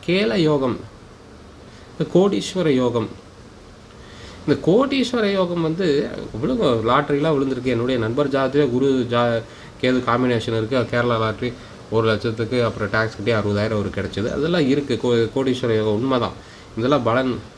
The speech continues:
வேலை செய்யும். குருவும் கேதுவும் ஒரு இடத்தில் சேர்ந்துருக்கு, இப்படி இருக்கு அப்படின்னா இந்த யோகம் வேலை செய்யும். ஆப்போசிட்ல இருந்தா வேலை செய்யுமா அப்படின்னு கேட்டிங்கன்னா தெரியாது. ஏன்னு கேட்டிங்கன்னா,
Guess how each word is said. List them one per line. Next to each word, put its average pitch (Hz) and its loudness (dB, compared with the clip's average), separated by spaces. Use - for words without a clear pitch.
வேலை 117 2
செய்யும். 110 0
குருவும் 156 2
கேதுவும் 131 2
ஒரு 113 0
இடத்தில் 117 -2
சேர்ந்துருக்கு, 104 -2
இப்படி 110 0
இருக்கு 101 0
அப்படின்னா 113 0
இந்த 120 2
யோகம் 113 2
வேலை 110 0
செய்யும். 104 -4
ஆப்போசிட்ல 151 0
இருந்தா 127 0
வேலை 127 2
செய்யுமா 117 0
அப்படின்னு 113 -2
கேட்டிங்கன்னா 104 -2
தெரியாது. 107 0
ஏன்னு 123 2
கேட்டிங்கன்னா, 117 -2